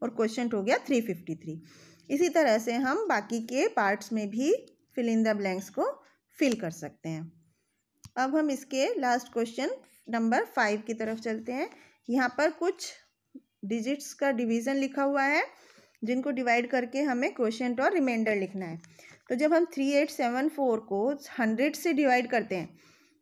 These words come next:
तो हमारा क्वोशंट आता है थर्टी एट और रिमाइंडर आता है सेवेंटी फ़ोर।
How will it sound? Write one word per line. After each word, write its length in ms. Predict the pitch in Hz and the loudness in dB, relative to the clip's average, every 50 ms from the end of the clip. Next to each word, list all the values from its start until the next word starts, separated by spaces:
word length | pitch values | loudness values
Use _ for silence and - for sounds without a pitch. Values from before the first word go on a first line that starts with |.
| _ _ - | _ _ 0
तो 120 | 269 311 | 2 2
हमारा 500 | 302 311 277 277 269 262 254 269 285 320 359 480 - - - | 2 2 2 2 2 4 4 4 4 4 2 0 -4 -12 -8
क्वोशंट 420 | - 285 262 247 - 285 285 302 311 | -4 -2 -2 0 2 2 2 4 2
आता 220 | 285 247 262 269 | 2 2 0 0
है 280 | 269 285 277 277 311 403 427 | 0 0 0 0 0 -2 -2
थर्टी 440 | - 311 247 226 226 - 262 262 247 233 | -2 -4 -4 -4 -4 -4 -2 0 0 0
एट 280 | 233 247 370 - - - _ _ _ _ _ _ _ _ _ _ _ _ _ _ _ _ _ _ _ - - - _ - - _ _ _ _ - | 2 0 -2 -4 -6 -14 _ _ _ _ _ _ _ _ _ _ _ _ _ _ _ _ _ _ _ -20 -20 -20 _ -20 -20 _ _ _ _ -4
और 120 | 233 240 | -2 0
रिमाइंडर 520 | 226 247 247 226 247 226 226 240 262 269 262 | 0 2 0 0 0 0 2 2 4 4 4
आता 240 | 247 220 214 226 226 | 4 2 2 0 0
है 320 | 233 233 226 226 254 302 539 - - _ _ _ _ _ _ _ _ _ _ _ _ _ _ _ _ - | 0 0 0 0 0 0 -2 -4 -10 _ _ _ _ _ _ _ _ _ _ _ _ _ _ _ _ -20
सेवेंटी 560 | - - 247 214 202 202 196 190 190 196 196 | -10 -6 -4 -4 -2 -2 -4 -4 -4 -6 -8
फ़ोर। 320 | 165 87 170 - - - | -8 -8 -10 -12 -12 -14